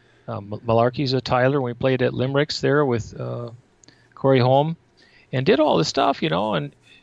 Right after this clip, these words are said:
you know, God, in some ways, I wish I would have stayed there, 'cause seven years now, we would have had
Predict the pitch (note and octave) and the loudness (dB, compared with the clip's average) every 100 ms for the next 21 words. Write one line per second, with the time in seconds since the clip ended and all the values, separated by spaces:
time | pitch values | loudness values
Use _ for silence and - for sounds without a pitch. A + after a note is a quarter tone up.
0 | _ - F#2+ F#2 E2+ - _ _ - - | _ -18 -12 -10 -12 -16 _ _ -14 -14
1 | - - - - _ - D#3 F#3+ B2+ D#3 | -14 -20 -20 -20 _ 0 2 2 2 0
2 | F3 E3+ B2+ B2+ C#3 C3+ C3+ B2 - C3+ | -2 -2 -2 -2 -2 -2 -2 -2 -2 0
3 | C#3+ D#3+ - F#2 - D#3+ F3 C#3+ D#3 C#3 | 2 0 -2 -2 0 0 -2 -2 -2 -2
4 | G2 G#2 G#2 G#2+ - - - - - - | -2 -2 -4 -10 -10 -8 -8 -14 -20 -20
5 | - - C#3 F3 E3 C3+ C3+ C3+ C3 | -18 -4 2 2 4 2 2 2 0